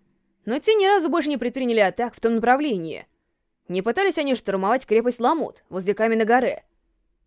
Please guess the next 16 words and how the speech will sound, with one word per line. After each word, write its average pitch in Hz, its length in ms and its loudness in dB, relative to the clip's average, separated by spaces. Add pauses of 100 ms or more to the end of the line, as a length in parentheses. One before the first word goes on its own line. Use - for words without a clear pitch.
(460)
Похоже 359 460 4
было, 208 160 2
что 202 200 -6
Цурани 254 380 -2
разрушили 226 380 0
Валенор 202 420 0
и 202 140 -2
город 196 260 0
Крайди 208 380 0
лишь 190 160 0
для 190 100 2
того, 190 440 0 (360)
чтобы - 280 -2
жители 311 260 0
покинули 294 460 0
их. - 280 -12